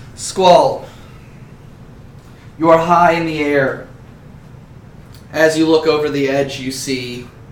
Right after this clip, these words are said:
nothing but clouds. It's like dusk. The sun is just setting. Before you set a huge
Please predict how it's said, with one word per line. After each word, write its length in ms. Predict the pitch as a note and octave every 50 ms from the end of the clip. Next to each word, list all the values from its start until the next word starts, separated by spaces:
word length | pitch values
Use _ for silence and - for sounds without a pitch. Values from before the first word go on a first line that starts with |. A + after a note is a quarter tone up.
| - - - - - - -
nothing 320 | C3 C#3 C3+ C3+ C3+ B2+
but 140 | A#2+ A2+ A2+
clouds. 680 | - - A2+ A2 G2+ F#2+ F2+ - - - - - - - - - - - - - - - - - - - - - - - - - - - - - - - - - - - - - - -
It's 240 | - E3 F3 E3+ -
like 340 | E3+ D#3+ - - - B2+ -
dusk. 540 | B2+ A#2+ A2 F2+ D#2+ - - - - - - - - - - - - - - - - - - - - -
The 80 | - B2+
sun 280 | - - D3 C#3+ C#3 C#3
is 140 | C3+ -
just 240 | - C3+ C3 B2+ -
setting. 420 | - C3 B2 A#2+ B2+ B2 A#2+ A#2+ A#2+ - - - - - - - - - - - - - - - - - - - - - - - - - - - - - - - - - - - - - - - - - - C#3+
Before 380 | C3+ C#3+ C#3+ - G3 G3 F#3+
you 160 | D3+ C3 C3 B2+
set 760 | - - - - - - - - C#3 C3 - - - - - - - - - - - - - A#2+
a 420 | A#2+ A#2+ A#2+ A#2 A2+ A2+ A#2 A#2 - - - - - - - - - - - - - - - - - - - - - - - - - -
huge 840 | - - - - - D3+ D3 C#3+ C3 A#2+ A2+ G#2 - - - - -